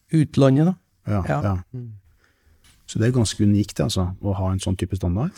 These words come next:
Speaker 1: Det er unikt i Norge i hvert fall, altså, at vi har det.
Speaker 2: Ja.
Speaker 1: Eh, når en brygger kaffe, så henger jo, eh, bryggetid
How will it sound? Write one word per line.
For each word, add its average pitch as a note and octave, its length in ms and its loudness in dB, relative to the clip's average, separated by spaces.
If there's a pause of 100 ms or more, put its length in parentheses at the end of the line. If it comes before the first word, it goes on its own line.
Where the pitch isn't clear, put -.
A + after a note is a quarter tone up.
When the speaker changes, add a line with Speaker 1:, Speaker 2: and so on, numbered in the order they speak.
(280)
Speaker 1:
Det D3 140 4
er F3+ 80 6
unikt C#3+ 400 4
i D#3 320 6
Norge C#3+ 400 6
i C#3 80 4
hvert E3+ 160 0
fall, E3 160 0
altså, C#3+ 320 2
at C3 80 -2
vi C3 180 2
har B2+ 220 4
det. D3+ 180 2
Speaker 2:
Ja. A2+ 220 0
Speaker 1:
Eh, C#3+ 880 4 (1000)
når D3 160 4
en D3 120 4
brygger C#3 320 4
kaffe, C#3 320 0
så D#3 160 4
henger C3+ 320 4
jo, C#3+ 420 2 (560)
eh, C#3 300 0
bryggetid C#3+ 1000 0